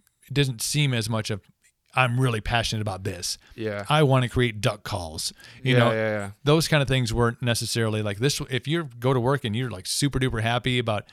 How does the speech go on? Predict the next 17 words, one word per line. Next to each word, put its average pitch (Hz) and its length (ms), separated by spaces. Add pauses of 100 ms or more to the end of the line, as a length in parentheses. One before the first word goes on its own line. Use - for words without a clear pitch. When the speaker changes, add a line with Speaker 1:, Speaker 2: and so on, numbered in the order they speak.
(220)
Speaker 1:
what 131 280
you're 139 80
doing 127 420
and 113 140
you 98 80
feel 147 260
great 123 340
when 120 100
you 107 60
get 127 140
done 131 120
with 117 100
work, 120 140
you 110 80
don't 117 120
have 120 220
that, 110 180